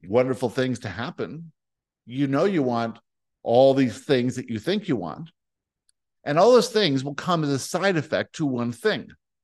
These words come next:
That's going through every experience from the highest perspective possible. Going through every experience in joy. When we or anyone else says, "You intended to live this life in joy,"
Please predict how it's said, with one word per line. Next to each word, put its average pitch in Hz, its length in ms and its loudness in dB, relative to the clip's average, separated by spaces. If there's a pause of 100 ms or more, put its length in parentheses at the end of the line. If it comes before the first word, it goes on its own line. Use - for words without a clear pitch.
(380)
That's 135 400 0 (380)
going 120 260 2
through 143 180 2
every 135 140 0
experience 113 460 -4
from 123 220 -6
the 120 80 0
highest 107 340 -4
perspective 107 440 -8
possible. 165 520 -4 (680)
Going 120 180 2
through 165 180 -2
every 117 240 -2
experience 117 540 -8 (100)
in 120 280 -2
joy. 131 420 0 (680)
When 160 600 0 (640)
we 135 400 0
or 87 200 -2
anyone 143 280 -2
else 156 220 -4
says, 175 440 -2 (440)
"You 120 220 -2
intended 156 760 -4
to 135 80 -8
live 131 260 2
this 139 200 -8
life 127 240 0
in 110 140 -4
joy," 131 460 0